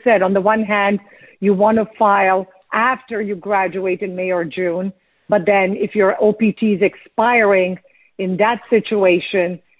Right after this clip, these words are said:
you obviously want to ensure that a year later that you are filing it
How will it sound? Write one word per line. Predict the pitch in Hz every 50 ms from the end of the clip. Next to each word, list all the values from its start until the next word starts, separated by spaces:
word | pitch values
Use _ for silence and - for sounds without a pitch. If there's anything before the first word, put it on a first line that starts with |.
| _ _
you | - 175 190 202 185 -
obviously | - 196 202 185 175 185 208 202 190 185 - - 196 190 185 196 185 165
want | 170 196 190 190 185 190 -
to | 208 175 185
ensure | 180 185 170 - - - 196 190 180 175
that | 165 185 175
a | 175
year | 175 180 190 196 196
later | 175 170 208 233 254 247 208 214 202 196 190 185 - _ _ _ _ _ -
that | 190 202 190 185 175 -
you | - - 190 185 208 208 202
are | 196 185 -
filing | - 208 196 196 190 190 190 190 185
it | 185 156